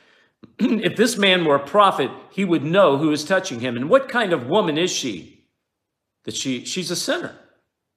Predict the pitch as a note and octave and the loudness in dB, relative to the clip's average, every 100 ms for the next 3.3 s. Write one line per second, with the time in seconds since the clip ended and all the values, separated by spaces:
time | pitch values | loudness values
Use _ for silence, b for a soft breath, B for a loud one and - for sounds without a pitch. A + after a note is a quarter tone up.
0 | _ _ _ _ _ - D3 B2 A2+ C#3+ | _ _ _ _ _ -8 -6 -6 -6 -4
1 | C#3 - F#2+ F#2 - D#3 D#3 D#3+ - _ | -6 -8 -12 -6 -2 -2 -2 -8 -14 _
2 | _ _ - G3 - B2 F2 E2 - G#2+ | _ _ -14 -10 -6 -8 -8 -16 -12 -10
3 | E2+ E2 - | -8 -12 -18